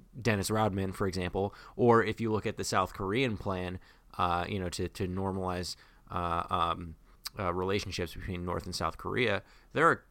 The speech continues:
there are clearly more options there, right? A lot of smaller steps towards getting to what you want, and I think, you know, I'm, I'm in favor of that. And you know what, frankly, if, if, you know, I'm, again, not,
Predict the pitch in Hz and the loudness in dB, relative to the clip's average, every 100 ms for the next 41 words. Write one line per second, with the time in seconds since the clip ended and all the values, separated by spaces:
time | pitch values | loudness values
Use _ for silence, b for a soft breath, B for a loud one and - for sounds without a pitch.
0 | - 135 127 - - 151 139 139 131 - | -6 -2 -2 -4 -2 -2 0 0 0 -4
1 | 107 104 113 107 95 - 92 82 92 98 | -2 2 4 4 0 -6 -8 -8 -6 -6
2 | 92 95 123 b b b 110 107 113 110 | -4 -4 -4 b b b 2 4 4 4
3 | - - 117 113 117 120 113 - 101 - | 0 -2 0 6 6 6 2 0 -2 -2
4 | - 107 101 - b b b 104 104 104 | 0 2 2 -2 b b b 0 0 0
5 | 104 101 92 92 101 113 165 - 95 92 | -2 0 0 0 -2 0 0 -2 -4 -6
6 | - 101 92 - - b b b - 98 | -4 -6 -6 -14 -20 b b b -10 -6
7 | 90 120 - - 92 104 - 104 113 107 | -6 -8 -10 -2 -2 -2 -2 -2 -2 2
8 | 110 117 87 82 82 131 151 147 b b | 2 2 0 0 0 2 2 0 b b
9 | b - 131 147 165 147 147 110 - 120 | b -2 2 2 2 4 2 2 0 -2
10 | - - - 123 104 113 - 117 107 87 | -2 -16 -10 -4 -2 -2 -2 2 2 2
11 | 104 123 | 2 2